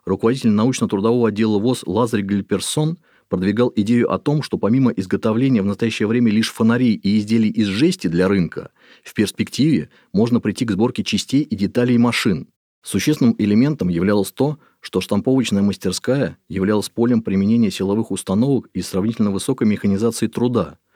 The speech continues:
что являлось необходимым требованием времени и соответствовало самому принципу правильной организации трудового процесса незрячего работника. В то же время перспективными объявлялись бумагокартонажное производство,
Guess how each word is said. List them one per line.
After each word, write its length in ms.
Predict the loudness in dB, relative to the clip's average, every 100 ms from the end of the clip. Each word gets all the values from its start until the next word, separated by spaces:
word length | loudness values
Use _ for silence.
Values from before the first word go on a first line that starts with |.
| _ -18
что 180 | -2
являлось 380 | 0 2 0 0
необходимым 520 | -2 -2 -2 0 0
требованием 520 | 0 -2 0 0 -2 -2
времени 540 | 0 2 2 0 -2 _ _ _ -10
и 60 |
соответствовало 560 | -4 -2 0 -2 0 -2
самому 300 | 0 -2 0
принципу 460 | -2 -2 -2 -6
правильной 460 | -4 -2 0 0 0
организации 520 | -2 -2 -2 -2 -4
трудового 360 | -6 -2 0 0
процесса 480 | -2 -4 -4 -2 -2
незрячего 600 | -2 -2 -6 -4 -2 -2
работника. 640 | -2 -4 -8 -12 -12 -20 _ _ _ _ _ _ _ _
В 120 | -12
то 180 | 0 2
же 120 | 4
время 380 | 2 2 -2 -8 _ _ -4
перспективными 880 | -2 0 -4 0 2 4 2 0 -4
объявлялись 520 | -2 0 2 2 2
бумагокартонажное 880 | 2 2 0 -4 -2 0 2 2 2
производство, 760 | 2 -2 0 -2 -2 -8 -8